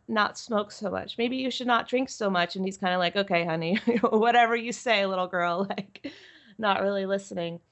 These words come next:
And so, uh, one thing I didn't mention is that when I was in Los Angeles, I had started to meet people. And this was all, <laughs> like, you know, meant to be or whatever, because they would tell me, like, I took a woman's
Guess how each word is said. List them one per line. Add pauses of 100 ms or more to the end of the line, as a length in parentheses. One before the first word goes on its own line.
(300)
And
so,
uh,
one
thing
I
didn't
mention
is
that
when
I
was
in
Los
Angeles,
I
had
started
to
meet
people. (240)
And
this
was
all,
<laughs>
like,
you
know,
meant
to
be
or
whatever,
because (260)
they
would
tell
me,
like,
I
took
a
woman's